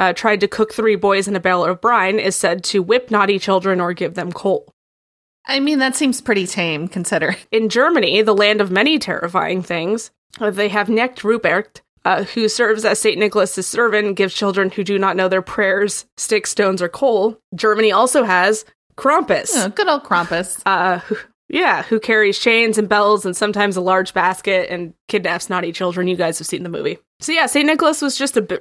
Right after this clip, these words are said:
Speaker 1: bishop in the second century, and, um, he turned into a superhero. But now we get, um, oranges and chocolate coins and
Speaker 2: Yay.
Speaker 1: stuff.
Speaker 2: And spam.
Speaker 1: And <laughs> s-, spam. So basically, I know it's a little late for you guys because it is the twenty-sixth, but,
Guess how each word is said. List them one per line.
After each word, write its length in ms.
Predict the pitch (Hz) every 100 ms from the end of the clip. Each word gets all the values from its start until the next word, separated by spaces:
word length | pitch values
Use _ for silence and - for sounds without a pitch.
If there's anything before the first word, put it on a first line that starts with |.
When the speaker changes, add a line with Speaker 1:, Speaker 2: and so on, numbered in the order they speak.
| 185
Speaker 1:
bishop 360 | 240 247 285 269
in 100 | 247
the 60 |
second 340 | 247 247 240 226
century, 540 | 262 254 208 196 208
and, 440 | 180 190 190 - -
um, 340 | 180 190 190 - _ - -
he 180 | 220 214
turned 220 | 226 220
into 180 | 220 254
a 40 |
superhero. 720 | - 262 190 185 165 170 170 - -
But 180 | 196
now 200 | 208 202
we 100 | 214
get, 300 | 202 202 196 - 185
um, 340 | 185 180 180
oranges 380 | 190 190 180 180
and 100 | 175
chocolate 320 | 190 - -
coins 240 | 381 302 247
and 120 | 214
Speaker 2:
Yay. 60 | 190
Speaker 1:
stuff. 240 | 185 180
Speaker 2:
And 160 | 233 240
spam. 320 | - 170 165 233
Speaker 1:
And 280 | 247 254
<laughs> 0 |
s-, 120 | - - 508 -
spam. 460 | - - 208 185 190 _ _ - -
So 160 | 285
basically, 440 | 247 339 - 254 214
I 140 | 220
know 140 | 262 285
it's 100 | 294
a 40 |
little 240 | 277 269
late 220 | 220 226 -
for 100 | 226
you 140 | 208
guys 280 | 233 247 247
because 280 | 214 196 185
it 80 | -
is 220 | 202 190
the 80 | 220
twenty-sixth, 680 | 233 226 226 247 247 - -
but, 360 | 185 170 -